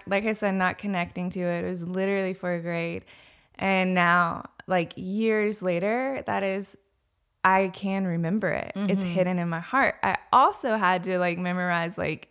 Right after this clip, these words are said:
Speaker 1: Shakespeare in high
Speaker 2: <laughs>
Speaker 1: school, and I cannot remember a word of that. And
Speaker 2: Wow.
Speaker 1: it's so interesting to me,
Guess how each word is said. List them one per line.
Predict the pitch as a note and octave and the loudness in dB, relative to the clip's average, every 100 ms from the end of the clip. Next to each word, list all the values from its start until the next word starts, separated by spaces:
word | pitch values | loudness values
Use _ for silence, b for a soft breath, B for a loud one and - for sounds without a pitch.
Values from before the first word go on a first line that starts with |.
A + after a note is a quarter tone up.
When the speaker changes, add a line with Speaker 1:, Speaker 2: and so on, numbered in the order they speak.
| - | -14
Speaker 1:
Shakespeare | - - A#3 - - - E3+ E3 | -8 -2 -2 -4 -8 -2 0 2
in | E3+ E3+ | 4 4
high | F#3+ G3+ | 4 4
Speaker 2:
<laughs> | A#3+ | 2
Speaker 1:
school, | - E3 D#3 | 0 2 2
and | G3+ | 2
I | F#3+ | 0
cannot | G3+ A#3+ A3+ G3+ - | -2 -2 0 2 2
remember | F#3+ F3+ E3 | -2 -2 0
a | D3 | 0
word | D3 D3+ G3 D#3+ | 0 2 2 2
of | A2 | 2
that. | - - | 0 0
And | B3+ | -4
Speaker 2:
Wow. | B3+ C4+ C#4+ G3+ A#3+ | -2 2 4 4 2
Speaker 1:
it's | F3+ | 0
so | E3+ B3 | 2 2
interesting | - A3 A3 G#3 - E3+ F3 | 2 0 -2 -4 -4 -4 -4
to | G3+ | -4
me, | F3 E3 E3 F#3 | -2 -2 -4 -6